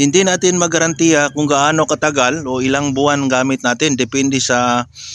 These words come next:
ah, kabigat ng karga ng sasakyan. Mab-, maliban kung ang sasakyan na ito ay hindi nimo pagkakargahan, pang service lang, okay lang yung remedyohan. So kailangan talaga palitan na ng buo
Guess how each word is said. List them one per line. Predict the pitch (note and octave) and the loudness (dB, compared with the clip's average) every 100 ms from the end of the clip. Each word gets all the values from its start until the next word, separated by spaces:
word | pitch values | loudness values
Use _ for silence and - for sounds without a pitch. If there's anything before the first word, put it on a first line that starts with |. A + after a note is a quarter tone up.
| - - | -12 -8
ah, | A#2 A#2+ A#2+ A#2 A#2 A#2 | -4 -2 -2 -2 -4 -4
kabigat | A2+ A#2+ A#2 B2 A#2 | -4 -2 -2 -4 -4
ng | |
karga | A2 A2+ A2+ A2+ | -4 -4 -2 -4
ng | A2 | -4
sasakyan. | G2 A2 - B2 G#2+ F#2+ _ _ | -6 -8 -4 -4 -4 -10 _ _
Mab-, | A2 G#2 G2+ - _ - - _ _ _ _ C6+ _ _ _ C6+ - | -8 -8 -8 -16 _ -20 -20 _ _ _ _ _ _ _ _ -20 -6
maliban | A#2+ C#3+ D3+ C#3+ C#3 | 0 0 2 0 0
kung | B2+ B2+ B2+ B2 A#2+ | -2 0 0 0 -2
ang | B2 B2 | -4 -4
sasakyan | B2+ C3+ - C3 B2+ | -4 -4 -2 -2 -2
na | C3 | -4
ito | G#2+ A2+ B2+ _ - | -4 -6 -8 _ -10
ay | G#2+ A2+ | -8 -4
hindi | A#2 A#2 | -4 -2
nimo | A#2 A#2 - _ | -2 -2 -6 _
pagkakargahan, | A2 G#2 A2 A2 G#2 A2 A#2+ | -8 -8 -4 -4 -2 -4 -4
pang | A2 G2 | -8 -10
service | - G#2 G#2+ G#2 A#2+ | -8 -8 -6 -4 -2
lang, | A#2+ | -4
okay | F2+ G2 G#2+ G#2+ | -6 -8 -8 -8
lang | G#2+ | -8
yung | G#2+ G#2+ A2 A2 | -8 -10 -10 -12
remedyohan. | G#2 G#2+ G2+ A2 G#2 G2+ | -12 -12 -10 -6 -6 -6
So | A2+ | -4
kailangan | A#2+ C3 C#3 C3+ | -2 0 2 0
talaga | C3 B2+ A#2+ A2 | 2 0 0 -4
palitan | A2 A2 A2+ A2 | -4 -4 -4 -4
na | G#2+ | -4
ng | A2 G#2+ | -4 -4
buo | F#2 G2+ | -4 -6